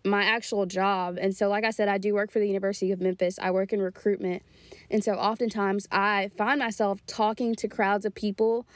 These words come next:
um, whether I'm comfortable doing it or not. Um, I still have to do it. Um, they kinda pay me to go talk to people. And so sometimes that means I'm in, in an auditorium full of people that look up to me or people that, um,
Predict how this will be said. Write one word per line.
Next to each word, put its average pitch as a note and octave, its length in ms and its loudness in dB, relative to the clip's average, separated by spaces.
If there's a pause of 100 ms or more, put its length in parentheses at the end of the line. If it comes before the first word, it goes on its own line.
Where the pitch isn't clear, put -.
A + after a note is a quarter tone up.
(420)
um, G3 260 2
whether A3+ 420 2
I'm G3 120 -2
comfortable A#3 460 0
doing A3+ 260 0
it A3 180 -4
or F3+ 160 2
not. F3+ 320 0 (380)
Um, F#3 440 0
I G#3 180 4
still A3 220 2
have G3+ 180 0
to F3+ 60 -12
do G3 200 2
it. G#3+ 180 -2
Um, F#3 260 0
they F#3+ 120 2
kinda G3+ 240 0
pay G3+ 240 2
me A3 240 -4
to A3 160 -2
go G3 180 2
talk G3 300 -2
to A#3 100 -4
people. A#3+ 380 0
And G3 120 -4
so G3+ 140 0
sometimes G3+ 420 0
that G3+ 160 0
means G#3 200 0
I'm G3+ 160 0
in, G3 180 -2 (260)
in A3+ 120 2
an A3+ 40 2
auditorium A3+ 520 0
full A3+ 220 2
of G#3 200 -2 (1160)
people B3+ 360 2
that G#3+ 280 0 (760)
look A#3+ 220 2
up D4+ 160 -2
to B3+ 120 -6
me G#3 260 2
or G#3 260 2
people A3+ 440 0
that, G#3 340 0
um, F#3 440 -2